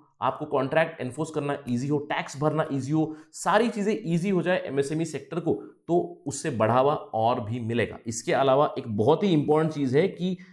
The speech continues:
लेबर लॉस को रिफॉर्म करने की बहुत ज्यादा जरूरत है। अगर हम, मैंने स्केलिंग अप के ऊपर आपको बात की थी कि हम माइक्रो से स्मॉल नहीं बन रहे, स्मॉल से मीडियम नहीं बन रहे, मीडियम से लार्ज नहीं बन रहे, quite obvious। तो इसके लिए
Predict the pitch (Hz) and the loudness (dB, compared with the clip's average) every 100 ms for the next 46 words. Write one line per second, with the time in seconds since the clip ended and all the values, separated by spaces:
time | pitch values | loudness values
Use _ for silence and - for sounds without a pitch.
0 | _ _ _ _ _ _ 117 190 247 359 | _ _ _ _ _ _ 2 4 6 4
1 | 277 226 226 220 208 285 202 208 180 165 | 2 0 -2 -2 0 0 0 -2 -2 -4
2 | 160 147 120 113 104 107 98 95 104 104 | -2 -2 -2 -2 -2 -2 -4 -2 -2 -2
3 | 90 123 135 - 120 139 160 - - 202 | -8 -6 -10 -12 -4 -2 -2 -6 0 2
4 | 247 247 240 - _ - 170 170 151 - | 2 -4 -6 -18 _ -2 0 2 0 0
5 | 143 92 - 82 156 190 180 - 147 151 | -2 -2 -4 -12 -10 -4 -4 -4 -6 -6
6 | - _ - 151 170 185 214 208 - 151 | -12 _ -2 2 4 4 4 2 2 2
7 | 170 170 165 160 151 170 170 135 147 151 | 6 4 4 2 2 -2 -2 0 0 0
8 | 123 127 156 147 147 139 196 147 135 165 | -2 0 2 0 0 0 0 0 0 0
9 | 156 101 104 131 113 101 98 98 87 85 | 0 2 4 4 0 -6 -6 -6 -10 -12
10 | - _ _ _ 117 107 80 - - - | -20 _ _ _ -2 -2 -4 -8 -10 -8
11 | 160 - 233 214 196 - | -8 -6 -4 0 0 0